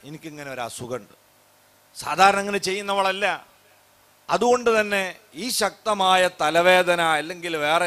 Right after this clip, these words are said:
എന്തെങ്കിലും അസുഖമുണ്ടെങ്കിൽ അത് തുറന്നു പറയാതെ മൂടി വച്ചാൽ ഭർത്താവ്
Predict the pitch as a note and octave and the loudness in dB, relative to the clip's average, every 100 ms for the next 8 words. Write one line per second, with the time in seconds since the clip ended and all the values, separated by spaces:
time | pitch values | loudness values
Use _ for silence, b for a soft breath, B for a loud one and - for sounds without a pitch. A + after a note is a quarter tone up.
0 | E3+ E3 E3 D#3 C#3+ C3 - D#3+ E3+ D3 | -2 -6 0 4 4 2 -2 -2 -2 -4
1 | C3+ C3 C3+ D3+ - _ b b b b | -14 -16 -16 -20 -20 _ b b b b
2 | - E3 G3 B3+ - F#3+ G#3 A3+ B3+ G#3 | -6 -2 -2 -4 2 4 4 4 2 4
3 | F#3 F3+ F3 E3+ D#3 D3+ D#3+ F3 - - | 2 4 4 4 4 0 -4 -8 -10 -20
4 | _ _ _ _ B2 C#3 F3+ A3 A#3 A#3 | _ _ _ _ -18 -8 -4 -2 0 0
5 | F#3 - E3+ D#3 D3 D3 B2 - _ _ | 0 0 2 4 2 -2 -18 -20 _ _
6 | - C3+ C3 - D#3+ E3 | -14 -12 -10 -4 -2 -2